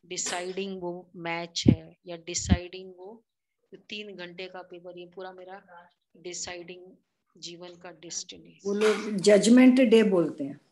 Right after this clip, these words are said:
Speaker 1: हाँ, कयामत, judgment का। तो अभी वो टाइम है, इसमें हम लापरवाही करेंगे, वो last ball है, पूरा deciding match है, Deciding over है।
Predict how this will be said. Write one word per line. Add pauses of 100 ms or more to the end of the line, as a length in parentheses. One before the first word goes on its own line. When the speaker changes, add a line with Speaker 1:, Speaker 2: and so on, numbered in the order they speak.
Speaker 1:
हाँ, (280)
कयामत,
judgment
का। (1300)
तो (120)
अभी (300)
वो
टाइम
है, (440)
इसमें
हम (1000)
लापरवाही
करेंगे,
वो
last
ball
है,
पूरा
deciding (440)
match
है, (680)
Deciding (680)
over
है।